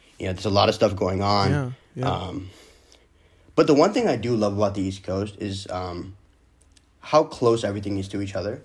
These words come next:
Speaker 1: So, like,
Speaker 2: Mm-hmm.
Speaker 1: I went to school in Philly. A lot of our friends go to school in New York or Boston or D C,
Speaker 2: Yeah.
Speaker 1: you know, and that's, like, pretty much, like, a
Speaker 2: Mm-hmm.
Speaker 1: two-hour bus ride from any place to any place,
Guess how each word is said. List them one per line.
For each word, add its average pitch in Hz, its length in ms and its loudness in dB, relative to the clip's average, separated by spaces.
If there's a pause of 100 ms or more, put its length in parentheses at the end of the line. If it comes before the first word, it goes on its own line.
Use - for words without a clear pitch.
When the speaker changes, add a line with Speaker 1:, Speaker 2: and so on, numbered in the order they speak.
(540)
Speaker 1:
So, 123 180 4
like, 101 320 -2
Speaker 2:
Mm-hmm. 135 260 -6 (260)
Speaker 1:
I 160 100 6
went 190 140 2
to 156 60 -2
school 135 220 2
in 117 60 0
Philly. 110 420 0
A - 80 -6
lot 113 160 4
of 117 80 0
our 113 80 2
friends 101 300 -2
go 104 100 -6
to 101 60 -6
school 98 580 -6
in 92 100 -10
New 95 120 -4
York 110 460 2 (340)
or 107 120 -2
Boston 101 720 -2 (840)
or 98 340 0
D 98 180 -10
C, 113 260 -6
Speaker 2:
Yeah. 110 120 4
Speaker 1:
you 107 40 0
know, 98 240 -4 (340)
and 110 200 0
that's, 127 200 2
like, 165 300 0
pretty 151 200 0
much, 185 220 -2
like, 143 120 -4
a 120 40 -6
Speaker 2:
Mm-hmm. 143 100 -6
Speaker 1:
two-hour 113 640 2 (480)
bus 113 240 0
ride 98 260 -2 (500)
from 101 440 -4
any 117 200 0
place 113 240 0
to 98 60 -2
any 95 160 -4
place, - 360 -10